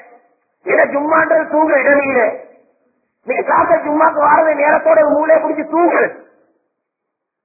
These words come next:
பஜார்ல இந்த தூங்குறாக்களை பார்த்தா உற்சாகமா நிப்பார். இங்க வந்தா தான் சும்மா தூங்குறாங்க.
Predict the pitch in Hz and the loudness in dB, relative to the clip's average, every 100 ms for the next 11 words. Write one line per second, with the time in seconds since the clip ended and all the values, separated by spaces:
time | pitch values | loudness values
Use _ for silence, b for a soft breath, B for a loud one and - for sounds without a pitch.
0 | _ _ - 320 370 370 339 320 - 330 | _ _ -2 2 2 2 2 0 0 0
1 | 349 - - - 330 - - - - - | 2 2 2 2 2 2 2 2 2 -2
2 | - - - 330 349 311 269 247 220 - | -10 -4 0 2 4 2 0 0 0 -2
3 | - _ _ 269 359 392 381 381 - 381 | -14 _ _ -8 0 2 4 2 2 0
4 | 359 349 311 247 - - - _ _ - | -2 -2 0 0 -4 -16 -20 _ _ -4
5 | 381 392 381 - - | -2 2 2 0 -2